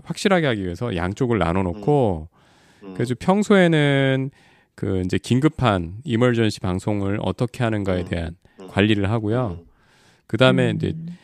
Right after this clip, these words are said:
Speaker 1: 기후 자체가 변하잖아요.
Speaker 2: 음. 네.
Speaker 1: 그럼 중장기로는, 어, 기후 대응을 어떻게 해야 되는, 그 상황에서 가장
Speaker 2: 음.
Speaker 1: 효과적인 방송 역할은 뭔가?
Speaker 2: 음.
Speaker 1: 예, 이거에 대한 모델을 계속 만드는 거예요.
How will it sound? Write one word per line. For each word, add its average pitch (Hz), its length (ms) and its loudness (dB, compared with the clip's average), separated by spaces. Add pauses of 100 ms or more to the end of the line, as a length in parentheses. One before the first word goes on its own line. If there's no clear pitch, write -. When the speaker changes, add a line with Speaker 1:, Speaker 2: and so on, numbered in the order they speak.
(540)
Speaker 1:
기후 139 300 4
자체가 113 520 6 (280)
변하잖아요. 95 680 2
Speaker 2:
음. 90 140 -14 (720)
네. 87 240 -4 (100)
Speaker 1:
그럼 110 160 0
중장기로는, 127 1040 2 (560)
어, 87 240 0
기후 147 260 4
대응을 120 460 4
어떻게 110 420 -2
해야 117 140 0
되는, 92 280 -4
그 139 340 6
상황에서 127 460 0
가장 104 260 -2
Speaker 2:
음. 101 60 -8
Speaker 1:
효과적인 156 540 2
방송 104 320 0
역할은 95 300 0
뭔가? 92 400 -2 (880)
Speaker 2:
음. 92 380 -12
Speaker 1:
예, 113 80 2
이거에 160 400 8
대한 127 300 4
모델을 110 400 2
계속 147 320 2
만드는 85 420 2
거예요. 76 320 -8